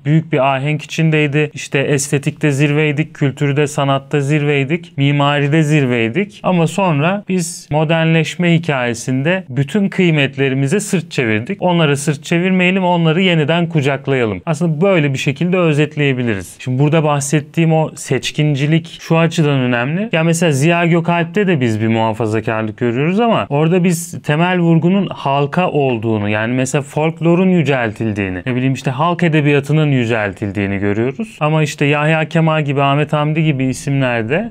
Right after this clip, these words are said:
yüceltilen şey Itriye'nin müziği mesela, yani klasik Türk müziği. O yüzden ben seçkinci ve nostaljik diyorum. Ama şimdi muhafazakarlıktaki dönüşümü şu şekilde de okumamız lazım. Türkiye'de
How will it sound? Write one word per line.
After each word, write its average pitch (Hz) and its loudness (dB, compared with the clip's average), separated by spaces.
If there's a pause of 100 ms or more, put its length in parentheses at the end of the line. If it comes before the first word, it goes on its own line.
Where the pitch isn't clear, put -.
yüceltilen 151 2
şey 185 -2
Itriye'nin 165 0
müziği 107 0
mesela, 95 -2
yani 110 -2
klasik 139 -2
Türk 117 -4
müziği. 98 -4
O 151 2
yüzden 131 0
ben 104 -4
seçkinci 113 -2
ve 123 0
nostaljik 107 -4
diyorum. 90 -4 (100)
Ama 160 0
şimdi 156 0
muhafazakarlıktaki 160 0
dönüşümü 151 2
şu - -6
şekilde 147 0
de 135 0
okumamız 117 -2
lazım. 113 -2 (240)
Türkiye'de 139 0